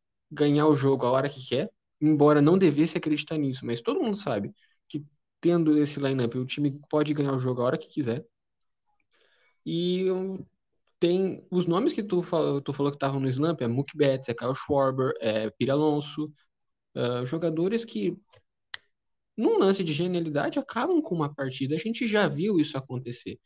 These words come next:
A gente já viu o Mookie Betts colocar a temporada de onze de war. A gente já, a gente viu o que, que o Kyle Fa-, o Kyle Schwarber fez no jogo um da World Series. O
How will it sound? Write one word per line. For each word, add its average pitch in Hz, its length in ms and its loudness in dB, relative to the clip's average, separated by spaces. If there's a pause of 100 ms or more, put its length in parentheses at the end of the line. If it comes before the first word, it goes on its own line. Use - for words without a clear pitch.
(160)
A - 40 -6
gente 208 160 -2
já 151 120 0
viu 170 120 2
o - 20 4
Mookie 180 200 0
Betts 143 200 0
colocar 190 280 -2
a - 20 -2
temporada 160 380 -4
de 135 120 -2
onze 139 240 -2
de 123 80 -6
war. 123 340 -2 (280)
A 160 40 -4
gente 175 180 -4
já, 156 140 2
a 156 160 0
gente 226 220 2
viu 185 140 0
o - 20 2
que, 226 140 -2
que - 80 -10
o - 60 -16
Kyle 208 240 2
Fa-, 180 240 0
o 160 300 4
Kyle 165 160 0
Schwarber 170 380 4
fez 196 180 -2
no 202 80 -2
jogo 196 280 0
um 180 140 -2
da 196 80 2
World 156 260 0
Series. 120 360 -4
O - 40 -20